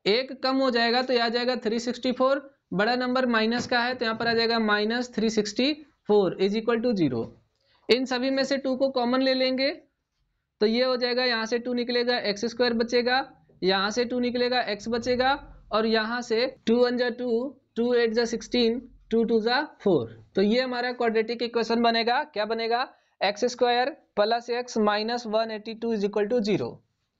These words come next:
अब हम इसको फैक्टराइज करेंगे, तो फैक्टराइज करने के लिए सबसे पहले वन एटी टू का फैक्टर फाइंड करने पड़ेंगे।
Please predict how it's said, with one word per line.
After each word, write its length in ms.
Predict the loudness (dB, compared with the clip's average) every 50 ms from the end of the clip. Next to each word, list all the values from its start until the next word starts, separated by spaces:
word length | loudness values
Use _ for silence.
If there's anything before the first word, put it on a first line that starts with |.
| _ _ _ _ _ -4
अब 140 | -4 -4 -4
हम 100 | -4 -8
इसको 200 | -6 -2 -2 0
फैक्टराइज 540 | 0 0 0 0 0 0 2 2 2 0 0
करेंगे, 380 | -2 -2 -2 -2 0 0 0 0 -2 -4 _ 0
तो 60 | 0
फैक्टराइज 500 | 0 0 -2 0 0 0 0 0 -2 -2
करने 240 | -2 -4 -2 -2 -4 -6
के 60 | -4
लिए 100 | -4 -4
सबसे 260 | -4 -6 -6 -4 -2
पहले 260 | 0 0 0 2 0
वन 200 | -2 -2 -4 -6
एटी 200 | -6 -6 -6 -8
टू 160 | -8 -8 -6
का 120 | -4 -4 -4
फैक्टर 320 | -2 -4 -4 0 0 0
फाइंड 260 | 0 0 -2 -2 -2
करने 200 | -4 -2 -2 -2
पड़ेंगे। 380 | -2 -2 -2 -2 0 0 0 -2